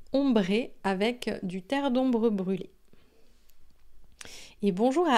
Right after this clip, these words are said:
Alexandra qui nous rejoint et qui cuisine en m'écoutant. Qu'est-ce que tu cuisines, Alexandra ? Dis-nous tout. <laughs> Donne-nous faim.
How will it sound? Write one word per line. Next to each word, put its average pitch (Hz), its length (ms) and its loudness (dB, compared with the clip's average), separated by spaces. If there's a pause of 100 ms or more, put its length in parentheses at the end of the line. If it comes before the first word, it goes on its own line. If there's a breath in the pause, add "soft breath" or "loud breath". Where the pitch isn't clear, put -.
(120)
Alexandra 285 640 2
qui 208 200 -6
nous 247 160 2
rejoint 214 560 0
et 196 100 -2
qui 285 240 -12
cuisine 226 800 -2
en 240 160 0
m'écoutant. 208 680 -4 (2000 loud breath)
Qu'est-ce 302 240 0
que 254 60 4
tu 302 200 2
cuisines, 185 500 2
Alexandra ? 180 680 0
Dis-nous 240 420 2
tout. - 240 -2 (380)
<laughs> - 1040 2
Donne-nous 262 480 6
faim. 196 380 0